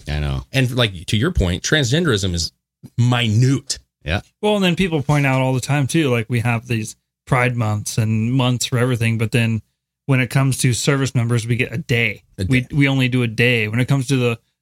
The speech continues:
Speaker 3: the independence of our country, we do a day.
Speaker 1: Dude, we should do July as, uh, patriotic servitude month.
Speaker 2: Yeah,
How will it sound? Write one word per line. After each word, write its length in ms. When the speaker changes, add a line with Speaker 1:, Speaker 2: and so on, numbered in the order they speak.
Speaker 3:
the 100
independence 520
of 120
our 80
country, 400
we 140
do 140
a 60
day. 600
Speaker 1:
Dude, 160
we 100
should 180
do 160
July 640
as, 520
uh, 460
patriotic 720
servitude 600
month. 180
Speaker 2:
Yeah, 80